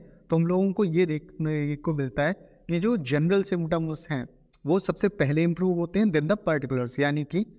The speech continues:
जो सिम्टम्स होल बॉडी में पाए जाते हैं, है ना, वो सिम्टम्स है ना पहले मतलब है ना इम्प्रूव होंगे। जैसे कि फीवर है,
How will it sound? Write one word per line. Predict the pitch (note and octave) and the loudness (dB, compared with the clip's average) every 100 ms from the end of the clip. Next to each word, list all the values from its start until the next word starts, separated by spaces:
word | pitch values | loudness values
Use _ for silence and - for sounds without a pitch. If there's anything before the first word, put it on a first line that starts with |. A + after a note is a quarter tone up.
| - _ - | -20 _ -10
जो | B2+ F#3+ | 0 0
सिम्टम्स | G#3 G3 F#3 A3 A3+ G#3+ - - _ _ D#3 | 2 2 2 2 2 0 -10 -20 _ _ 4
होल | F3+ G3+ | 4 4
बॉडी | G3 F#3 F3+ | 2 2 0
में | F#3 | 2
पाए | F3 D3+ | 4 2
जाते | D3 C#3 C#3+ | 2 -2 0
हैं, | C3+ C3 - _ _ _ | -2 -2 -6 _ _ _
है | D#3+ | -4
ना, | D3 - _ _ _ _ - | -4 -6 _ _ _ _ -6
वो | B2 F3+ A3+ | 0 2 2
सिम्टम्स | A3 - G3+ F#3+ G3+ G3 | 0 2 2 2 2 0
है | G3+ | 0
ना | G#3 | -2
पहले | - D3 C#3+ D#3+ | 0 0 0 0
मतलब | F3 E3 F3 | 0 -2 -2
है | F3 | 0
ना | |
इम्प्रूव | E3+ D#3+ F3 | -2 -2 -4
होंगे। | E3+ F3 F3+ | 0 0 0
जैसे | C#3 D#3+ | -2 -4
कि | D#3 E3 | 0 0
फीवर | D#3+ D#3 C#3 C3+ | 0 -2 0 0
है, | C3+ | -2